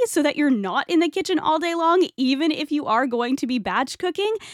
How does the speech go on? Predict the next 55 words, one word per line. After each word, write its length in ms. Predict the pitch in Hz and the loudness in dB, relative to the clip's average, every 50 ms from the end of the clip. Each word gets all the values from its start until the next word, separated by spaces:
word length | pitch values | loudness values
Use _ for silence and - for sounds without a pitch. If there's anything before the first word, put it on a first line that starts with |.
| - - - | -18 -8 -4
then 200 | 320 339 339 311 | 0 2 2 2
you've 240 | 285 254 302 320 311 | 2 2 0 0 0
gotta 240 | - - - 440 330 | 0 0 0 2 2
join 220 | 330 330 311 302 | 2 2 4 4
us 180 | 302 302 330 - | 4 2 4 4
in 100 | - 285 | 4 4
the 80 | 285 | 4
Healthy 280 | 285 277 254 262 277 254 | 4 2 0 2 2 2
Mama 240 | 262 247 240 240 240 | 2 2 2 2 0
Meal 180 | 214 202 208 | 0 0 -2
Prep 220 | 208 - 226 - - | -6 -6 -8 -8 -6
Master 400 | 196 185 185 190 - - 190 175 | -6 -6 -6 -6 -8 -10 -12 -10
Course. 280 | - 196 180 185 - | -8 -8 -8 -6 -6
I 120 | - - - | -6 -8 -4
talk 240 | - 233 208 190 | -4 -4 -4 -2
about 180 | 214 220 214 - - - | -4 -4 -6 -2 2 6
all 200 | 254 294 381 359 | 8 8 8 6
three 200 | - 339 330 330 | 4 -2 -4 -4
styles 400 | - - 262 254 254 247 247 254 | -4 -4 -4 -2 -2 -2 -2 -4
of 100 | 233 214 | -4 -4
meal 220 | 214 208 214 202 | -2 -2 -2 -2
prep. 260 | - 233 214 202 - - - - - - - | -2 -2 -4 -4 -6 -8 -16 -20 -12 -6 -2
I 80 | - | 0
give 180 | 254 233 269 247 | 0 2 2 2
you 140 | 269 277 - | 2 2 2
over 240 | 240 240 247 240 262 | 2 2 2 0 0
fifteen 520 | - - 370 381 - - - 330 320 294 | 0 -2 -2 -2 -2 0 0 2 2 2
cooking 320 | - 302 302 - 302 294 | 2 0 -2 2 2 2
demos. 440 | 277 294 277 277 277 269 269 277 262 - | 2 2 2 2 2 2 0 -2 -2 -6
I 60 | - | -6
teach 260 | - - 339 320 - | -2 0 -2 0 -2
you 60 | - 226 | -4 -6
cooking 380 | - 349 330 - 277 247 226 208 - | -4 -4 -4 -2 -2 -2 -2 -4 -4
basics, 600 | - 330 330 320 294 - 349 320 330 - - - - - - - - _ - | 0 2 2 2 2 0 -2 -2 -2 -2 -6 -12 -14 -16 -20 -20 -10 _ -2
and 200 | 269 269 262 - | 0 0 0 0
so 300 | - 285 262 247 240 - | 0 0 2 2 0 0
you 140 | - 240 220 | -2 -2 0
can 180 | 294 233 226 - - | 0 0 0 -2 -2
actually 400 | 240 247 254 - - 320 302 285 | -2 -2 -2 -4 -4 -2 -2 -2
learn 220 | 247 247 254 269 | 0 0 0 0
how 100 | 311 311 | 0 0
to 80 | 247 247 | 0 0
do 180 | 202 220 254 262 | 0 2 2 4
this 220 | 240 247 254 - - | 4 2 2 0 -4
efficiently, 760 | - 214 - - - 339 359 - - 359 311 - 349 349 349 - - - - - - | -8 -8 -8 -4 -2 0 0 2 2 2 2 4 4 4 2 2 -2 -10 -12 -2 2
and 280 | 294 339 370 415 403 - | 6 6 8 6 6 4
I 80 | - 294 | 2 0
give 240 | 254 269 311 294 277 | 2 2 2 2 4
you 160 | 294 311 302 | 4 2 2
an 160 | - 294 294 | 2 0 2
entire 600 | 294 285 269 - 294 285 294 311 320 349 349 339 | 2 2 2 0 -2 -2 0 0 2 2 4 4
module 460 | 294 269 - 269 247 262 277 277 269 - | 4 4 2 0 0 2 2 2 2 0
on 360 | 233 233 220 214 220 233 262 | 0 -2 0 0 0 2 4
meal 240 | 302 370 440 427 381 | 4 6 4 2 0
prep 320 | - 262 202 220 233 - | 0 0 0 0 0 0